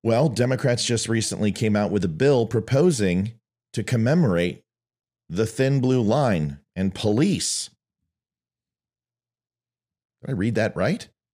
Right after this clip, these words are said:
Are Democrats finally waking up, embracing the police? I can't believe it, folks. I'm abs-, yes? Right. Right.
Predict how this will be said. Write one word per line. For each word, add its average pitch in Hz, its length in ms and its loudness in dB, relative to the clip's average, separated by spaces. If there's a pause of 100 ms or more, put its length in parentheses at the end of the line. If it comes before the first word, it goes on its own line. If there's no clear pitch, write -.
(1160)
Are 98 60 -6
Democrats 143 480 0
finally 139 320 2
waking 113 400 2
up, 185 220 0 (120)
embracing 127 680 2
the 117 60 2
police? 127 560 0
I 127 80 0
can't 185 300 0
believe 143 380 2
it, 82 120 -4
folks. 104 300 0
I'm 117 140 2
abs-, 147 280 0 (1900)
yes? 120 300 2 (1800)
Right. 78 580 -2 (1080)
Right. 90 920 -2